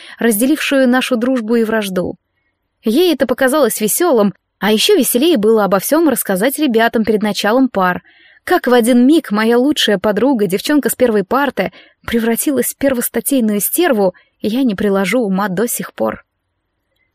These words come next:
Хватит, хватит вспоминать первый курс, я уже так близка к цели. Совсем скоро круиз закончится, и я похороню воспоминания о Лорен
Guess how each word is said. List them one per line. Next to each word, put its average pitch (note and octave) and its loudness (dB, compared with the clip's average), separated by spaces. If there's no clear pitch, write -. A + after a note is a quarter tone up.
Хватит, G#3 -4
хватит A3+ -2
вспоминать A#3 0
первый B3 0
курс, G3+ -2
я A#3 0
уже A#3 0
так D4 -4
близка A3+ -2
к - -6
цели. D#4+ 0
Совсем - -2
скоро D#4 0
круиз C4 0
закончится, B3+ 2
и G#3 -2
я G3 -2
похороню B3+ 0
воспоминания G#3 0
о F3+ 2
Лорен A3+ 2